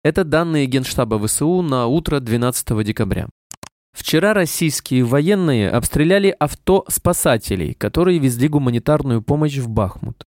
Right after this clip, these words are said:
Об этом сообщает Государственная служба Украины по чрезвычайным ситуациям. Авто спасателей атаковали из артиллерии. К счастью, обошлось без жертв. Напомним, российские силы продолжают направлять значительную часть своих усилий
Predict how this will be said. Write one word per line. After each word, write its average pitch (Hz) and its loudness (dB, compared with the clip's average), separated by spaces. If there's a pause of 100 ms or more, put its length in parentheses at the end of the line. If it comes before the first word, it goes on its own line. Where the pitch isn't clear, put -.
Об 113 0
этом 175 2
сообщает 143 2
Государственная 123 0
служба 143 0
Украины 143 2
по 135 2
чрезвычайным 120 -2
ситуациям. - -2 (200)
Авто 135 0
спасателей 170 2
атаковали 143 0
из 143 2
артиллерии. 123 -2 (160)
К - -8
счастью, 160 2
обошлось 131 0
без 139 2
жертв. 131 0 (100)
Напомним, 123 0
российские 117 0
силы 185 0 (100)
продолжают 151 2
направлять 120 0
значительную 113 -2
часть - -2
своих 107 0
усилий 170 0